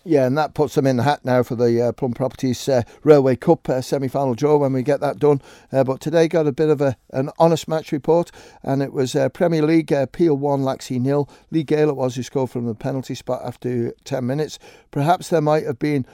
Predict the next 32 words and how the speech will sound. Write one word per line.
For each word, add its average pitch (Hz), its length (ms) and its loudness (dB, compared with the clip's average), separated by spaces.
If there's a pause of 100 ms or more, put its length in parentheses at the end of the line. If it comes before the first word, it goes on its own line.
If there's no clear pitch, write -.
(140)
a 131 80 -2
more 139 260 4
emphatic 139 480 -4
victory 127 380 -6
if 117 120 -4
Lee 143 220 2
had 123 220 0
not, 131 320 -4
uh, 127 140 -2
put 127 200 -4
a 117 60 -2
second 180 480 -4
penalty 123 420 -6 (380)
wide 131 420 -2
after 123 260 -4
sixteen 117 580 -6
minutes. 117 360 -6 (400)
Uh, 123 260 0
so, 131 440 0
uh, 120 180 2 (260)
tough, - 300 -4
uh, 135 180 2
day 131 220 0
for 131 160 -6
him 151 200 0
in 135 160 -2
that, - 380 -6
uh, 123 140 -6
period, 143 420 -4
but 127 140 -4
a 127 40 -6
game 165 320 0